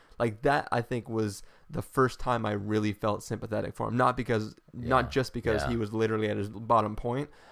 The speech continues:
Speaker 1: but because he was there on a mission, came in, and they're like, "Oh, have a beer, dude." Like, they, they diffused him without him even knowing,
Speaker 2: Yeah.
Speaker 1: and then proceeded to make fun of him to his face without him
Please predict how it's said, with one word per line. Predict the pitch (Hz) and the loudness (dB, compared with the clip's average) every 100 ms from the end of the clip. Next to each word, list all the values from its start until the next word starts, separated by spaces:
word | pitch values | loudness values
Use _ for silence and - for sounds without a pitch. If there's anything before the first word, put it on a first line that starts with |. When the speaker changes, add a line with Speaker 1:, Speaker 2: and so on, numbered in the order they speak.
| - | -8
Speaker 1:
but | 117 - | -6 -4
because | 113 123 107 101 - - _ _ _ _ | 0 4 6 4 -2 -14 _ _ _ _
he | - - 160 160 156 147 135 120 110 _ _ _ _ _ _ _ _ _ _ - | -18 -8 -2 0 2 2 2 0 -4 _ _ _ _ _ _ _ _ _ _ -4
was | 123 110 | -2 4
there | 165 | 4
on | 170 | 4
a | 123 | 2
mission, | 117 - 113 98 95 _ - | 0 0 -2 -2 -6 _ -6
came | - 156 139 | 0 2 4
in, | 117 110 | 4 2
and | 139 | 0
they're | |
like, | 156 160 | -2 -2
"Oh, | 359 | -2
have | 208 160 | 0 -2
a | |
beer, | 165 285 196 | -2 -4 0
dude." | 160 180 | 0 2
Like, | 135 120 117 | 2 0 0
they, | 127 143 | 2 2
they | 120 127 170 | 2 2 2
diffused | 127 120 - 156 151 - | 2 -4 -2 -2 -2 0
him | 104 107 | -2 0
without | 110 127 | 0 0
him | 123 117 | 0 -2
even | 110 104 | -2 -2
knowing, | 107 113 139 165 - - | 0 0 -2 -4 -12 -12
Speaker 2:
Yeah. | 90 120 | -4 -2
Speaker 1:
and | 120 | 2
then | 123 127 117 | 2 0 -2
proceeded | 123 - 131 120 | -6 -2 -2 0
to | |
make | 117 110 - | 0 -2 -4
fun | - 127 | -2 0
of | 117 | 2
him | 104 98 92 - _ _ _ - | 2 0 -2 -8 _ _ _ -8
to | - 196 | -2 0
his | 165 - | 0 -2
face | - 147 110 95 - - - - - | 0 2 2 -2 -8 -14 -20 -20 -4
without | 117 135 135 | 2 4 4
him | 123 | 2